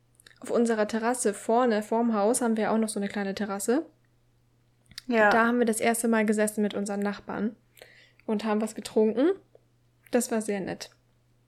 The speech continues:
Speaker 1: Es
Speaker 2: Cool.
Speaker 1: ist aber nicht, äh, ausgeartet. Also um neun oder so mussten die dann auch los, weil ich glaub, die mussten heute arbeiten, keine Ahnung. Ähm, ja, aber es war wirklich sehr nett. Das ist auch schön. Einfach mal so ganz,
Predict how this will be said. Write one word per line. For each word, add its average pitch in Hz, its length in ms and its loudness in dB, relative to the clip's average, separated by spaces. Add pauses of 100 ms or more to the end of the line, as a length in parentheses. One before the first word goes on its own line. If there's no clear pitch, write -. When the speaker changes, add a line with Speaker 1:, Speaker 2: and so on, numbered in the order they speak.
(840)
Speaker 1:
Es 233 140 4
Speaker 2:
Cool. 233 60 4
Speaker 1:
ist 214 160 0
aber 226 220 6
nicht, 226 280 2
äh, 220 80 4
ausgeartet. 214 680 2
Also 196 200 -2
um 202 100 2
neun 202 340 4
oder 202 200 2
so 202 200 -2
mussten 202 360 -6
die 202 100 0
dann 196 320 -4 (520)
auch 208 120 -2
los, 220 340 2
weil 196 100 -4
ich 202 100 -8
glaub, 202 160 -4
die 208 100 -2
mussten 208 240 -4
heute 202 160 -4
arbeiten, 208 400 -4
keine 202 220 -8
Ahnung. 214 380 -4 (600)
Ähm, 196 540 -6
ja, - 180 -6
aber 214 160 -2
es 240 120 2
war 294 120 4
wirklich 294 300 0
sehr 233 180 6
nett. 208 320 -2 (800)
Das 233 240 0
ist 226 140 -2
auch 208 160 -2
schön. 202 460 2 (440)
Einfach 220 220 -6
mal 208 120 -4
so 208 140 -4
ganz, 202 480 -6